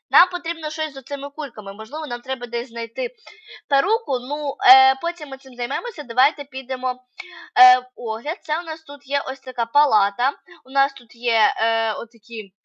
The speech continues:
халати, до речі, дуже цікаві, і є ще для вагітних. Е, тут у нас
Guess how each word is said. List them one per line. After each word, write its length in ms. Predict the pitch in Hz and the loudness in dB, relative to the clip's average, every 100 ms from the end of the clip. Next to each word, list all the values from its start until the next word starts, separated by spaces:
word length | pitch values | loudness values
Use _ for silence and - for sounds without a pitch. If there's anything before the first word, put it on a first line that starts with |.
| _ | _
халати, 540 | - 320 330 240 214 226 208 | 4 6 8 6 4 -4 -12
до 120 | 233 | -8
речі, 280 | 233 233 - | -6 -8 -12
дуже 280 | 202 214 226 | -18 -18 -18
цікаві, 640 | - 240 - 202 208 277 403 - _ | -20 -14 -4 -2 0 -4 -12 -20 _
і 120 | - 302 | -10 -8
є 140 | 302 | -8
ще 160 | 302 262 | -8 -4
для 220 | 226 214 | 2 2
вагітних. 640 | 285 349 233 208 226 277 _ _ _ - - - | 2 -4 -10 -18 -14 -14 _ _ _ -20 -18 0
Е, 180 | 269 269 | 2 2
тут 180 | 277 285 | -2 -12
у 60 | 269 | -8
нас 400 | 233 240 _ | -8 -8 _